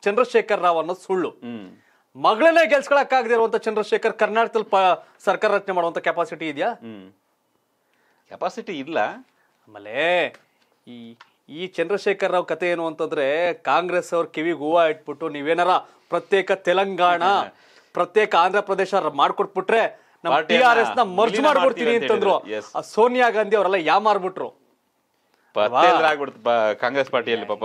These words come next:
Speaker 1: ಯಾಮಾರ್ಸ್ ರಾಜಕಾರಣ ಮಾಡಿದ್ದು ಟಿ ಆರ್ ಎಸ್, ಬಿ ಆರ್ ಎಸ್.
Speaker 2: ಆಯ್ತು, ನಾವು ಸೊಂಡ್ರಿಗೆ ಬರೋಣ ಈಗ.
Speaker 1: ಅಷ್ಟೇ,
Speaker 2: ಹ್ಮ್.
Speaker 1: ಎಸ್.
Speaker 2: ಸೊಂಡ್ರಲ್ಲಿ ಈಗ
Speaker 1: ಹ್ಮ್.
Speaker 2: ಇನ್ನು ಯಾರಂತ ಗೊತ್ತಿಲ್ಲ, ಬಿ ಜೆ ಪಿಯಿಂದ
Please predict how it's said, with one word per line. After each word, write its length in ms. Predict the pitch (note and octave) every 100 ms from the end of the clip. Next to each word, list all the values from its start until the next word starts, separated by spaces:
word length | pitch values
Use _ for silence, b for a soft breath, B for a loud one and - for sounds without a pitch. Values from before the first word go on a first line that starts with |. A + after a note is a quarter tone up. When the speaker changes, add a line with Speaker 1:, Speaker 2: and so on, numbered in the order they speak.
| A2
Speaker 1:
ಯಾಮಾರ್ಸ್ 580 | B2+ E3+ A3 A#3 A#3 G#3
ರಾಜಕಾರಣ 460 | G#3 F3+ G#3+ G#3
ಮಾಡಿದ್ದು 420 | G3 F#3+ F3 E3+
ಟಿ 200 | E3+ -
ಆರ್ 180 | F#3+ F#3
ಎಸ್, 200 | F3+ -
ಬಿ 240 | E3 C#3+ F3+
ಆರ್ 160 | F3
ಎಸ್. 340 | E3 D#3+ D3+ - -
Speaker 2:
ಆಯ್ತು, 300 | G2+ G#2 E2+
ನಾವು 220 | F2+ A2
ಸೊಂಡ್ರಿಗೆ 300 | G#2 C3 C#3+
ಬರೋಣ 180 | A2+ G#2
ಈಗ. 160 | F#2 E2
Speaker 1:
ಅಷ್ಟೇ, 220 | - D3+
Speaker 2:
ಹ್ಮ್. 240 | - D3
Speaker 1:
ಎಸ್. 200 | F3+ - _ _ -
Speaker 2:
ಸೊಂಡ್ರಲ್ಲಿ 420 | D3+ E3+ D#3+ D#3
ಈಗ 100 | C#3+
Speaker 1:
ಹ್ಮ್. 580 | F3 D3+ A2+ F#2+ C3+ A#2+
Speaker 2:
ಇನ್ನು 220 | A#2 C3
ಯಾರಂತ 320 | A#2+ C3 C#3
ಗೊತ್ತಿಲ್ಲ, 320 | B2 A#2 D3
ಬಿ 140 | A#2+ A#2+
ಜೆ 120 | B2
ಪಿಯಿಂದ 240 | A#2+ G#2+